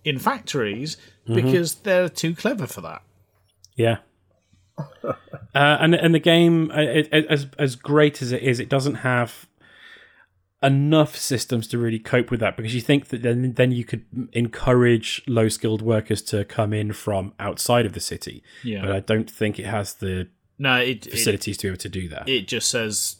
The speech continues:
Speaker 1: like, not enough workers
Speaker 2: Yeah.
Speaker 1: nearby. And even
Speaker 2: So then
Speaker 1: so,
Speaker 2: you have to,
Speaker 1: even
Speaker 2: then you have to
Speaker 1: putting
Speaker 2: demolish a, sm-, a few schools and artificially create
Speaker 1: <laughs>
Speaker 2: poor neighborhoods,
Speaker 1: Uh,
Speaker 2: which is just messed up. <laughs>
Speaker 1: What? Well, th-,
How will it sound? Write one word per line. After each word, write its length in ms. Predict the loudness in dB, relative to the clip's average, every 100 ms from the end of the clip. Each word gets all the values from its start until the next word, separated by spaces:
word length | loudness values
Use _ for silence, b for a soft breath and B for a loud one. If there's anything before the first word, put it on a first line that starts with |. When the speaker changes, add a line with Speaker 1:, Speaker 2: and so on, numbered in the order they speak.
| _
Speaker 1:
like, 260 | -10 -8 -8 _
not 260 | -12 -8 -6
enough 280 | -6 -8 _ _ _ _ _
workers 480 | -6 -2 -2 -2 -6
Speaker 2:
Yeah. 60 | -4
Speaker 1:
nearby. 560 | -4 -4 -6 -8 -10 -14 _ _ -4
And 120 | 2
even 240 | 2 2 0
Speaker 2:
So 100 | 2
then 120 | 4
Speaker 1:
so, 60 |
Speaker 2:
you 20 | 4
have 80 | 4
to, 40 |
Speaker 1:
even 300 | 2 2 2
Speaker 2:
then 120 | 4 6
you 60 |
have 80 | 6
to 100 | 4
Speaker 1:
putting 40 | 2 4
Speaker 2:
demolish 420 | 6 6 4 2
a, 40 |
sm-, 240 | 0 0 0
a 120 | -2
few 240 | -2 -2 -2
schools 540 | -2 -2 -2 -4 -10 B B B -4
and 140 | -2 2
artificially 760 | 4 2 0 0 0 0 -2
create 500 | 0 2 4 4 4
Speaker 1:
<laughs> 40 | 2
Speaker 2:
poor 280 | 4 4 4
neighborhoods, 720 | 2 2 -2 -4 -8 -10 -10 -8 0
Speaker 1:
Uh, 180 | 2 2
Speaker 2:
which 140 | 2 0
is 140 | 0
just 280 | 2 0 0
messed 400 | 0 2 2 2
up. 220 | 2 4 4
<laughs> 80 |
Speaker 1:
What? 500 | 4 2 2 -2 -8 -6
Well, 340 | -2 0 0
th-, 200 | -4 -12